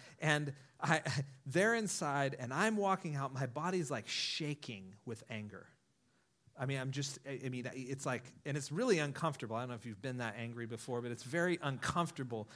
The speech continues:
to shake with anger. And I get, I get out, and I'm, I'm walking these bikes back, and I'm, I'm, I'm angry.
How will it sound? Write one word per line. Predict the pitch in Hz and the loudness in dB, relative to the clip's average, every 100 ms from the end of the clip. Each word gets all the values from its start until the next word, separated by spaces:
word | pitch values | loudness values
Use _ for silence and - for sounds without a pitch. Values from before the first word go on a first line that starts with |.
| - | -8
to | - | -2
shake | 139 - 151 139 | 0 4 2 2
with | 139 120 | -4 -4
anger. | 131 113 104 - - - | -4 -4 -8 -10 -20 -4
And | 151 160 143 - - | 4 4 4 -6 0
I | 156 151 | 4 6
get, | 143 220 208 | 6 4 4
I | 147 | 0
get | 135 170 196 | 2 2 4
out, | 160 170 - | 2 2 0
and | 123 | -2
I'm, | 117 113 - - | 0 -2 -8 -4
I'm | 131 123 120 | -2 -2 0
walking | 147 156 156 170 156 | 0 2 0 -2 -2
these | 147 127 | -2 -2
bikes | 127 143 143 - | 0 2 2 0
back, | 135 143 139 135 | -2 2 0 0
and | 113 107 - - - | -6 -8 -12 -18 -12
I'm, | 123 123 120 127 | -8 -8 -8 -6
I'm, | 120 120 - - | -6 -8 -10 -6
I'm | 123 127 | -4 0
angry. | 139 147 135 143 139 | 0 0 2 0 0